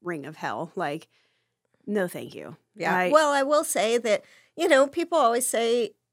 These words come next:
Speaker 2: in every phase of whatever your kids are going through that it gets better. Like, "Oh, this is just a phase, it gets better." And that is one part of the phase my kids are in right now, is they sleep till two in the afternoon on their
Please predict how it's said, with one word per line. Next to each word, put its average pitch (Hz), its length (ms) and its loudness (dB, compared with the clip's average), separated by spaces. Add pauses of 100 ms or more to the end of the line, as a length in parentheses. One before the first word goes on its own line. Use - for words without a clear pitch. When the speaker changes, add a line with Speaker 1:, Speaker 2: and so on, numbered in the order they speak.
(160)
Speaker 2:
in 226 100 2
every 208 560 0
phase 196 540 -2
of 185 320 -4 (400)
whatever 190 440 0
your 190 160 -4
kids 190 300 -6
are 180 100 -4
going 185 340 0
through 196 240 -4
that 185 200 0
it - 160 0
gets 196 220 -2
better. 208 520 0 (280)
Like, 247 160 -6
"Oh, 247 120 2
this 226 200 -2
is 214 100 -4
just - 220 -4
a 190 60 -6
phase, 180 260 -4
it 175 80 -8
gets 196 160 -6
better." - 340 -4
And 202 160 -4
that 262 160 0
is 349 240 -6
one 262 220 0
part 254 360 0
of 202 340 0
the 202 360 -6 (520)
phase 220 640 2
my 208 120 0
kids 214 280 -4
are 220 120 0
in 226 140 0
right 254 200 0
now, 277 440 -2
is 220 160 0
they 233 200 0
sleep 294 340 -4
till 226 180 0
two 220 240 -2
in 220 80 0
the 202 100 0
afternoon 185 720 -4
on 190 120 0
their 185 220 -2